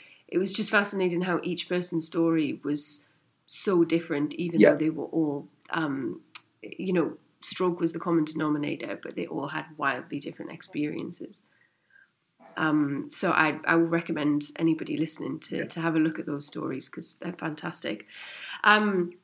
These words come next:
Speaker 1: what are, do you think, the most common concerns young stroke survivors kind of articulate to you, and, uh, and how do you address them?
Speaker 2: I suppose first and foremost, it's, it, it, it goes back to the fact that stroke only happens to,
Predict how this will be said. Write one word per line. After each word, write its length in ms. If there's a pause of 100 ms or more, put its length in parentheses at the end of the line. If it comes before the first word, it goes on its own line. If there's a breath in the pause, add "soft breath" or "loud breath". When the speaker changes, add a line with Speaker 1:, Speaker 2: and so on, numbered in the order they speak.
(520)
Speaker 1:
what 400
are, 300
do 120
you 60
think, 220
the 80
most 260
common 520
concerns 800
young 200
stroke 280
survivors 600
kind 220
of 80 (160)
articulate 600
to 120
you, 360 (140)
and, 300
uh, 300 (120)
and 120
how 200
do 120
you 320
address 320
them? 260 (1080)
Speaker 2:
I 40 (220)
suppose 120
first 400
and 140
foremost, 640
it's, 320
it, 160
it, 320 (260)
it 220
goes 260
back 280
to 80
the 100
fact 560
that 220 (380)
stroke 500
only 280
happens 560
to, 420